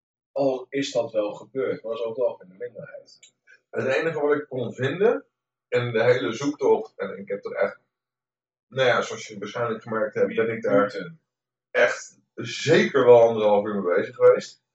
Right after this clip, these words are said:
Speaker 2: Met googlen.
Speaker 1: P H D.
Speaker 2: <laughs> Ik ben een antivax P H D nu. Ehm, ik heb twee dingen kunnen vinden die echt gebeurd zijn. Nou, eigenlijk heb ik één beschuldiging kunnen vinden die echt gebeurd is. En waarvan ik zoiets heb van, eh, misschien wel.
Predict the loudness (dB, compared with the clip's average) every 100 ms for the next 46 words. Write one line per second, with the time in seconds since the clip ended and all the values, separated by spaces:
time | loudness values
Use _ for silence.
0 | _ _ _ _ -4 -2 -4 -6 -10 _
1 | _ _ _ _ _ _ _ -8 -6 -8
2 | -12 -12 -12 -18 -20 -20 -14 -12 -12 _
3 | _ _ _ _ _ _ _ -2 0 0
4 | 2 2 0 2 2 0 -4 -2 -2 -2
5 | -6 -6 -10 -14 _ _ _ _ 4 8
6 | 8 6 2 -10 _ _ _ _ -2 -2
7 | -2 -2 0 0 -2 -4 -4 -4 -4 -2
8 | 0 0 -4 -6 -4 -8 -8 -14 _ _
9 | _ _ _ _ 0 0 2 0 -2 -6
10 | -2 0 0 0 0 0 -2 -4 -4 -2
11 | 0 -2 -2 -2 -2 -4 -4 -4 -2 -6
12 | -6 -6 -6 -8 -10 -16 -16 -20 _ _
13 | _ _ 0 0 0 -8 2 6 8 6
14 | 4